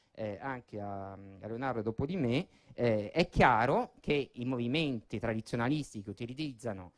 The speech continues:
questi, eh, questa concet-, questi concetti, eh, utilizzano i bambini, i bambini, i figli, come dei feticci, eh, eh, per in realtà contrastare i diritti conquistati non solo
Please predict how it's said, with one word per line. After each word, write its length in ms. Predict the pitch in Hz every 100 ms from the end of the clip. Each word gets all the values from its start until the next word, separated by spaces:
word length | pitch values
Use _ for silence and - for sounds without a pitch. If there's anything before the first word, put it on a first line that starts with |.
| _
questi, 580 | - 151 135 - 113 101
eh, 160 | 101 117
questa 260 | 127 - 156
concet-, 680 | 240 - 151 - _ -
questi 340 | - 135 - 127
concetti, 880 | 214 226 - 117 107 _ 156 190 - _ _
eh, 140 | - 127
utilizzano 760 | 147 - 151 196 196 135 117
i 60 | 120
bambini, 760 | 135 131 147 190 139 127 113 - - - - _ -
i 80 | 107
bambini, 540 | 123 123 160 147 110
i 40 |
figli, 500 | 101 170 156 110 107
come 260 | 98 151 120
dei 120 | 123
feticci, 800 | - 123 - 156 - - 175 233 - _ _ _ -
eh, 180 | 143 180 _ _ _ _ _
eh, 480 | - 131 120 113 110
per 500 | 214 196 175 139 120
in 120 | 131 143
realtà 340 | 226 - 214
contrastare 1160 | - 202 180 - 165 - 220 202 123 107 95 87
i 100 | 123
diritti 760 | 113 123 160 - _ 110 92 -
conquistati 800 | 123 - 110 - 156 139 117 92
non 160 | 101
solo 640 | 104 - 208 165 107 90